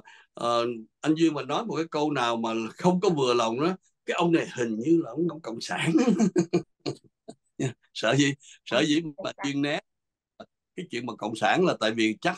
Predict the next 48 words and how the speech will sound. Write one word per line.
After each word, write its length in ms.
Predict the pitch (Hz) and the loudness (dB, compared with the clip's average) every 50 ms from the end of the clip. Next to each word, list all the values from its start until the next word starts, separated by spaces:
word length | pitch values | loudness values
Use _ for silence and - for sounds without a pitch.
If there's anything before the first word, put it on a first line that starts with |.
| - | -4
hình 160 | - 117 127 131 | -6 -4 -2 -2
như 140 | 127 127 | -2 -2
người 80 | 127 113 | -2 -4
ta 80 | 127 120 | -6 -8
cũng 240 | - 151 139 143 151 | -8 -8 -6 -2 2
ớn 200 | 147 156 - - | 2 4 4 6
anh 100 | 214 147 127 | 6 4 6
Duyên, 200 | 127 131 131 120 | 6 4 2 2
người 80 | 117 113 | 0 0
ta 80 | 120 123 | 0 0
né 260 | 127 135 139 160 202 220 | 2 2 2 4 4 2
thôi. 240 | 185 151 147 143 143 117 - _ _ _ - | 4 4 4 4 2 0 -4 _ _ _ -6
Chứ 80 | 165 165 160 | -6 -4 -2
còn 160 | 131 120 123 123 110 - - - _ _ _ _ - - - - - - - - | -2 -4 -2 -4 -8 -10 -12 -20 _ _ _ _ -18 -16 -14 -14 -12 -10 -6 0
hễ 80 | - 151 | 0 2
mà 120 | 185 160 - - | 2 2 0 2
có 120 | 175 185 160 | 2 2 2
dịp 140 | 127 120 123 127 | 2 0 -2 0
mà 140 | 127 123 120 | 2 4 4
anh 100 | 120 135 143 | 6 6 6
Duyên 140 | 143 147 143 | 6 4 4
mà 60 | 127 | 4
nói 180 | 127 135 147 202 | 2 4 4 4
một 40 | 180 | 4
cái 80 | 156 147 143 | 0 -2 0
câu 180 | 143 139 139 | 0 -2 0
nào 180 | 131 131 120 117 | 2 0 0 0
mà 120 | 113 113 | 2 0
anh 120 | 120 131 127 - | -2 -2 -4 -8
chỉ 160 | - - 151 - | -8 -8 -6 -2
cần 220 | - 120 113 110 - - | -2 -2 -2 -2 -2 4
flip 180 | - 175 226 - - _ _ _ _ - | 4 6 6 4 2 _ _ _ _ 2
cái 180 | 202 190 185 | 2 4 4
môi 380 | 180 180 170 160 147 143 143 143 | 2 2 2 4 4 6 6 4
mà 120 | 135 123 | 2 0
nói 280 | 117 127 135 156 180 202 196 185 160 139 120 123 123 120 120 120 120 117 123 | 0 0 0 2 0 0 -2 0 0 -2 -2 -4 -12 -18 -18 -18 -16 -8 0
ngược 160 | 135 147 156 160 156 | 2 4 4 4 4
một 120 | 147 139 139 | 0 -10 -6
chút 120 | 170 170 165 - | -6 -6 -6 -4
xíu 200 | 175 175 202 196 | -4 -2 -2 0
là 200 | 175 139 120 - _ _ _ _ _ - | 0 0 0 0 _ _ _ _ _ -4
hình 180 | 120 120 113 110 | -2 -2 0 0
như 100 | 110 127 | -2 0
ông 160 | 135 143 143 139 | 2 2 4 4
Duyên 160 | 147 143 139 | 4 4 4
này 260 | 131 113 107 104 101 - _ _ _ _ _ - | 2 2 2 2 2 0 _ _ _ _ _ -4
nói 500 | - 123 131 135 147 151 170 208 226 220 - | -2 -2 0 2 2 4 4 4 2 2 0
cái 100 | 208 | -4